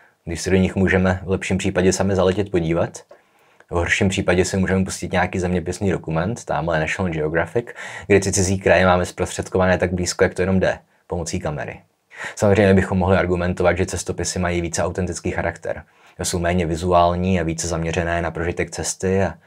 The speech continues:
prožitek nového neznámého prostředí, ale prostě s cestopisným žánrem je to tak, jak to s ním je. No a nově vzniklé žánry, no,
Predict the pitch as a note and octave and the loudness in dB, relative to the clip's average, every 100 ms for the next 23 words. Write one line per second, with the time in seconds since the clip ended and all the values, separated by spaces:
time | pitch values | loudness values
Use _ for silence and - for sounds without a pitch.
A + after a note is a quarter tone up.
0 | - - - F#2 D#2+ F2 E2+ E2 E2+ F2 | -20 -10 -2 0 0 -4 -2 0 2 0
1 | F2 D#2+ E2 E2+ F2+ E2 E2 - - G2+ | -2 -2 -4 -2 -4 -4 -8 -4 -2 0
2 | G#2 G#2+ _ - - - _ F#2+ G2 F#2+ | -2 -6 _ -20 -20 -20 _ 8 8 8
3 | G2 - F#2+ - F#2+ G2+ F#2 F#2+ F#2+ F2 | 4 0 -2 0 -2 -2 -2 0 0 0
4 | E2+ F#2+ G2+ G2 F#2+ F2+ F#2 F#2 G2 - | 2 4 4 4 2 0 0 -4 -6 -6
5 | G2+ D2+ - - _ _ _ _ - B2 | -4 -4 -6 -12 _ _ _ _ 2 8
6 | D3 D3 - - - A2+ G#2+ G#2+ A#2 G#2+ | 8 6 -6 -14 2 6 8 6 4 6
7 | A#2+ A2 E2+ D#2 C3+ D#3+ - - G#2+ B2 | 6 6 4 2 0 -4 -16 -14 -6 -2
8 | D3 | 0